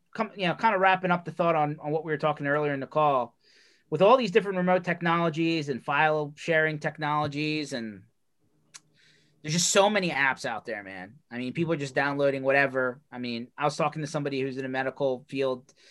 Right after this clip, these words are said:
a couple weeks ago, and they're like, "Yeah, you know, this other practice was used." It's like whisper down the rain. "Oh, they're, you're using that? Oh, let's try it over here." Like, how do people know, other than just, "Hey, I'm just gonna do what everybody else does," how do people know if they're in a safe place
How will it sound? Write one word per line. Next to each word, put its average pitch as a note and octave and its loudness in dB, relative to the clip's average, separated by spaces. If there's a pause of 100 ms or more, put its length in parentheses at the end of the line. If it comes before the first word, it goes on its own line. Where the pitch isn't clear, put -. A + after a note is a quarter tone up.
(300)
a - -20
couple C#3+ -4
weeks D3+ -4
ago, C#3 2
and C3 -4
they're C3+ 0
like, D3 -2
"Yeah, G#3+ 6
you F3 2
know, E3+ 2
this D#3+ -6
other F#3+ 4
practice F#3+ 2
was E3+ -4
used." F3+ -4
It's E3 -12
like F#3+ 2
whisper G3+ 2
down F3+ 4
the F3 2
rain. E3+ 2
"Oh, C4+ 4
they're, G3+ 2
you're B3+ -4
using D4+ -2
that? D#4+ 0
Oh, F#3+ 2
let's G3+ -2
try D3 2
it C#3 0
over C3+ -4
here." B2 -6 (580)
Like, E3+ 4
how G#3 4
do C4 8
people B3 0
know, F3 6 (1040)
other A#3 6
than G3 0
just, E3+ 4
"Hey, E3+ 4
I'm D3 0
just D3 -8
gonna D3+ 2
do D3+ -2
what D3+ 4
everybody C#3 2
else C#3+ 4
does," A2+ -6
how D#3 0
do E3+ -2
people E3+ -4
know D3 0
if C3+ -12
they're C3+ -2
in C3+ -8
a A#2 -6
safe C#3 -6
place C3 -6